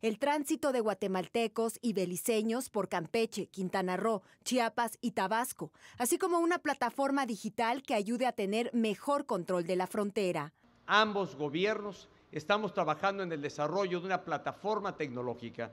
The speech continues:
Speaker 2: que permita compartir en tiempo real la información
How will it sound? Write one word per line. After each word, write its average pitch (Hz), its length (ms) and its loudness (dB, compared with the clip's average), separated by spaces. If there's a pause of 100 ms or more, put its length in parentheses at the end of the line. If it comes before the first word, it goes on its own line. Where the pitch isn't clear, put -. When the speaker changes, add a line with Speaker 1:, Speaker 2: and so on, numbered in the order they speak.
(340)
Speaker 2:
que 170 100 -2
permita 214 460 0
compartir 151 640 -2 (340)
en 143 200 -6
tiempo 214 500 -2
real 190 480 0 (380)
la 151 120 0
información 160 840 -2